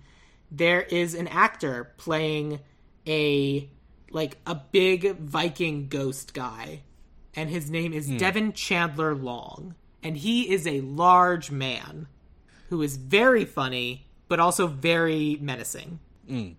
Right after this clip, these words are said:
Speaker 1: I think that might be what you're looking for in terms of, like, a tambourine or a cymbal or whatever. No, cymbal was the
Speaker 2: Right.
Speaker 1: was the pterodactyl one, right? No, that was flute?
Speaker 2: I think that was flute.
Speaker 1: Okay, doesn't matter. Anyway,
Speaker 2: Uh,
Speaker 1: j-,
Speaker 2: tambourine
Speaker 1: just a
Speaker 2: is the only one I can picture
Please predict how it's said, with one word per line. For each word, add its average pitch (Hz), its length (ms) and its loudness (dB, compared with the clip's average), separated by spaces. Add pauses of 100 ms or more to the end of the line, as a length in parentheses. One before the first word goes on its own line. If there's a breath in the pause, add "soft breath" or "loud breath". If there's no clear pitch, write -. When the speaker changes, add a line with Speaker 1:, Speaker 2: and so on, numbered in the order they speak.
(140)
Speaker 1:
I 175 140 -2
think 196 340 -4
that 170 300 0
might 156 320 -4
be 156 140 -4
what 139 180 -4
you're 131 140 -8
looking 117 340 -14
for 117 300 -10
in 131 160 -12
terms 139 240 -6
of, 127 100 -8
like, 120 260 -8
a 156 80 -8
tambourine 127 720 -6
or 117 120 -8
a 113 40 -10 (140)
cymbal - 300 -16
or 98 80 -14
whatever. 110 340 -14 (500)
No, 151 200 -6
cymbal 185 400 0
was 151 400 -4
the 151 80 -4
Speaker 2:
Right. 135 380 -4 (340)
Speaker 1:
was 139 100 -8
the 139 100 -16
pterodactyl 131 560 -8
one, 113 140 -16
right? 143 300 -6 (180)
No, 170 240 0
that 165 140 -4
was 147 180 -10 (240)
flute? 226 400 -4 (500)
Speaker 2:
I - 40 -18
think - 180 -14
that 165 120 -14
was 151 140 -16
flute. 165 360 -18 (580)
Speaker 1:
Okay, 143 240 -10
doesn't 131 180 -8
matter. 107 220 -12 (300 loud breath)
Anyway, 160 240 -4 (480 soft breath)
Speaker 2:
Uh, 185 40 -8
Speaker 1:
j-, 185 200 -8
Speaker 2:
tambourine 226 340 8
Speaker 1:
just 180 100 6
a - 20 -4
Speaker 2:
is - 20 -2
the 175 80 6
only 165 160 6
one 151 100 6
I 147 60 8
can 139 160 -4
picture 135 440 0